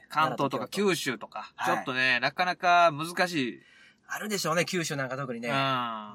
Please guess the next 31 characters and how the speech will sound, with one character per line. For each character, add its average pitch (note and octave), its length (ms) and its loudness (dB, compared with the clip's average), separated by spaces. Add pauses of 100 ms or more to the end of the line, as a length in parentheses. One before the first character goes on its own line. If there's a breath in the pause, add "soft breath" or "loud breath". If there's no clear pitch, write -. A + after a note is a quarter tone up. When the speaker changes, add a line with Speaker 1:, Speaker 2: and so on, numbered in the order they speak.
(120)
Speaker 2:
ま C#3+ 120 -10
い A#2 60 -14
つ - 40 -20
き B2 120 -20
ま B2+ 100 -14
す A#2 100 -18
も G#2 60 -14
ん G2+ 40 -16
ね、 G2+ 160 -14 (120)
何 F#2+ 160 -20
で G2+ 80 -18
も。 - 160 -20 (120)
Speaker 1:
で F#3 80 -8
も F#3 80 -10
な G3 160 2
ん B3 160 -6
と A3 140 -2
か E3 100 0
し - 80 -6
て D#3 80 -4
ね、 D3 360 2
Speaker 2:
は - 60 -16
い。 - 20 -10
Speaker 1:
行 C#3+ 40 -10
け F#3+ 120 2
る F#3+ 80 0
と F3+ 80 -6
こ F3+ 100 -2
ろ F3+ 100 2
に D#3+ 60 -2
は C3+ 80 0